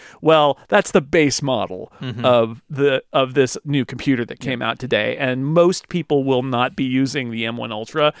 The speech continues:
Speaker 1: e-, even because it's just, it's more, per-, it's more performance than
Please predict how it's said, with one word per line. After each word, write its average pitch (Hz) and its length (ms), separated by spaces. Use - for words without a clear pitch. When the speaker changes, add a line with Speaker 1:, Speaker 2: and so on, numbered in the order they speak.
Speaker 1:
e-, 165 220
even 156 340
because 190 380
it's 175 160
just, 185 240
it's 165 180
more, 180 320
per-, - 160
it's 180 180
more 208 240
performance 196 640
than 156 260